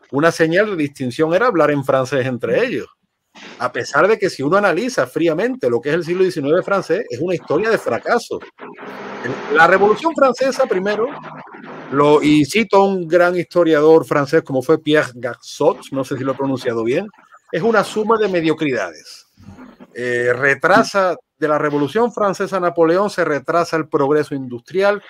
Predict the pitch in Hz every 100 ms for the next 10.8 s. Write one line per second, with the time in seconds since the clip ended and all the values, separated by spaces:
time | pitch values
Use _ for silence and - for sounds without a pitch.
0 | - _ 143 143 175 160 156 143 139 135
1 | 135 123 113 165 208 208 202 - - _
2 | _ 165 190 180 170 156 - 175 165 156
3 | 147 143 165 156 143 131 127 120 139 147
4 | 175 226 110 104 131 143 151 131 135 131
5 | 139 143 135 131 131 120 123 135 139 131
6 | 127 131 117 123 143 147 185 196 _ _
7 | _ - 170 151 160 143 131 156 165 160
8 | 143 135 127 131 151 156 151 139 131 127
9 | 127 147 165 131 147 185 156 143 131 165
10 | 180 147 - 120 156 170 110